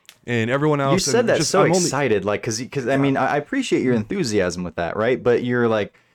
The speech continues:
Speaker 2: "Do you wanna talk about why? The four reasons
Speaker 1: <laughs>
Speaker 2: you're losing." And I'm like, "I'm on board, I'm on board. Oh my gosh, a self-reflection. I'm a terrible person, and I, I don't have enough L P, and I'm not cool."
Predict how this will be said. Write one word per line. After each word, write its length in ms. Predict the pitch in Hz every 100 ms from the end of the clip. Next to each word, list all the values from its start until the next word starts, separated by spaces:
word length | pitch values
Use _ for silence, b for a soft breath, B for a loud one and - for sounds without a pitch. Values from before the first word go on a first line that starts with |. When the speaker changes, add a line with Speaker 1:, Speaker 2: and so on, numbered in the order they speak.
| -
Speaker 2:
"Do 80 | 104
you 120 | 226
wanna 140 | 247
talk 240 | 185 180 151
about 220 | 135 110
why? 460 | 104 98 92 92 b b
The 80 | -
four 340 | - 247 254
reasons 440 | 214 190 - 165 127 -
Speaker 1:
<laughs> 160 | - -
Speaker 2:
you're 400 | 120 160 170 156
losing." 640 | 113 156 135 98 95 90
And 80 | 98
I'm 100 | 101
like, 200 | 101 120
"I'm 180 | 220 202
on 200 | 165 156
board, 240 | 220 196
I'm 100 | 165
on 160 | 160 151
board. 240 | 202 202
Oh 160 | 165 165
my 160 | 143
gosh, 480 | 127 147 151 147 -
a 80 | 123
self-reflection. 920 | - 143 139 - 120 135 131 131 131
I'm 120 | 120 107
a 60 |
terrible 480 | 98 113 117 113 113
person, 500 | 110 107 104 - 104
and 140 | 98
I, 280 | 98 98 98
I 40 | 98
don't 180 | 101
have 160 | 98 98
enough 240 | 98 92
L 140 | 92 95
P, 300 | - 92 92
and 100 | 90
I'm 80 | 92
not 220 | 90 -
cool." 340 | - 90 82